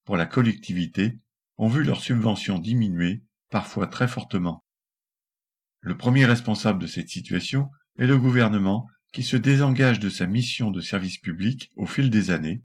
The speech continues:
et laisse les municipalités faire face à de plus en plus de responsabilités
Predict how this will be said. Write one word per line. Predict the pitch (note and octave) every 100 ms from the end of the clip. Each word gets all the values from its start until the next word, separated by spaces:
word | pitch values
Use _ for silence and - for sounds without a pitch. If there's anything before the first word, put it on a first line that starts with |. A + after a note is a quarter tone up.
| _
et | G#2
laisse | G#2+ C3 B2 F#2
les | F2
municipalités | G2 B2 A#2+ - G#2 F#2+ F2 E2 F#2 G2 _
faire | - C3+ -
face | C#3 C3+ - -
à | G2+
de | F#2+
plus | F#2+ - B2
en | G2
plus | - G2+
de | -
responsabilités | D#2+ B2+ - A2 G#2 F2 E2+ D#2+ - F#2